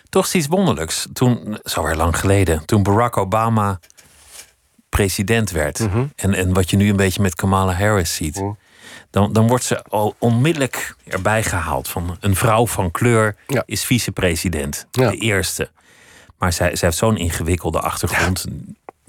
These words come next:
Speaker 1: Zoveel groepen zouden die trots kunnen delen op dit moment. Maar er lijkt een soort regel te zijn, één druppel zwart
Speaker 2: Ja.
Speaker 1: bloed en je bent automatisch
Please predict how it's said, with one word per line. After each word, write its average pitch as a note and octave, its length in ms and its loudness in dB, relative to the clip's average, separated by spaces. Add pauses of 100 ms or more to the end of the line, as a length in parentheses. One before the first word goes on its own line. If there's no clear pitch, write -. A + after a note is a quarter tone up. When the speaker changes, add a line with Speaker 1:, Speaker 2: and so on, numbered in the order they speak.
(160)
Speaker 1:
Zoveel - 520 0
groepen G2+ 260 0
zouden F#2 280 0
die F#2+ 100 0
trots G#2 300 0
kunnen F2 240 -2
delen A2+ 300 2
op - 140 -8
dit D#2+ 160 0
moment. D#2 400 -2 (680)
Maar A2 140 2
er A2+ 80 4
lijkt B2+ 240 0
een A#2 60 -2
soort G2+ 180 0
regel B2 320 0
te - 100 -6
zijn, A2 260 0
één A#2 280 2
druppel G2+ 440 0
zwart G2+ 280 -2
Speaker 2:
Ja. F#2 40 -10
Speaker 1:
bloed A2 240 0
en F#2 140 -4
je F#2+ 80 0
bent F#2+ 220 0
automatisch F#2 800 0